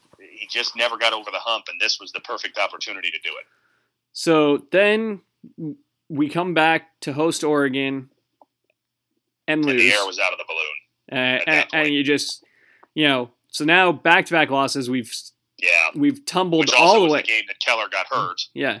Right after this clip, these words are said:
Speaker 1: He kept playing, but he got hurt, and then we go to Stanford two weeks later and get just a bloodbath. I mean, we ended up scoring late.
Speaker 2: We
Speaker 1: Some,
Speaker 2: made it
Speaker 1: some
Speaker 2: look
Speaker 1: points
Speaker 2: good.
Speaker 1: late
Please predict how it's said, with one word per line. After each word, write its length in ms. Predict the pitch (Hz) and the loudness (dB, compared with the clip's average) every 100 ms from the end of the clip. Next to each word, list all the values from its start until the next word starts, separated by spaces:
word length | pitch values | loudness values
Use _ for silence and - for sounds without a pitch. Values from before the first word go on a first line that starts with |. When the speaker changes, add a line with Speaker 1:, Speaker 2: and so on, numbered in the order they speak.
| - | -10
Speaker 1:
He 80 | 104 | -4
kept 240 | 135 123 | -2 -2
playing, 520 | - 180 120 92 95 - _ - _ _ | 2 2 2 0 -8 -20 _ -20 _ _
but 100 | 110 | -2
he 80 | 104 | 0
got 220 | 117 117 | 2 0
hurt, 300 | 113 107 95 - | -2 -12 -14 -16
and 100 | 95 | -14
then 120 | 98 101 95 | -10 -10 -12
we 80 | 92 | -10
go 160 | 110 107 | -4 -4
to 60 | 92 - | -6 -12
Stanford 600 | - - 127 131 101 98 - | -12 -2 -2 -2 -8 -14 -12
two 160 | 117 | -12
weeks 240 | 104 95 98 | -10 -10 -6
later 260 | 110 98 87 | -4 -4 -8
and 320 | 85 87 82 _ _ - | -8 -6 -6 _ _ -4
get 200 | 95 90 _ _ _ _ | -4 -4 _ _ _ _
just 340 | - 101 - - _ _ _ _ _ _ 85 | -8 -6 -8 -12 _ _ _ _ _ _ -14
a 40 | 87 - | -14 -12
bloodbath. 600 | 104 110 110 78 78 71 | -4 -4 -4 -4 -4 -6
I 40 | 90 | -8
mean, 120 | 87 | -6
we 100 | 92 107 | -2 0
ended 120 | 104 | 0
up 120 | 196 | -2
scoring 440 | - 110 107 95 | -6 -6 -6 -4
late. 300 | 92 98 - - - _ _ _ - | -2 -2 -4 -10 -16 _ _ _ -4
Speaker 2:
We 100 | 156 | 2
Speaker 1:
Some, 60 | |
Speaker 2:
made 180 | 180 226 | 6 8
it 80 | 214 | 8
Speaker 1:
some 80 | 170 | 6
Speaker 2:
look 140 | 175 | 4
Speaker 1:
points 240 | 117 123 113 | 4 2 2
Speaker 2:
good. 80 | 101 | 4
Speaker 1:
late 260 | 107 123 | 4 2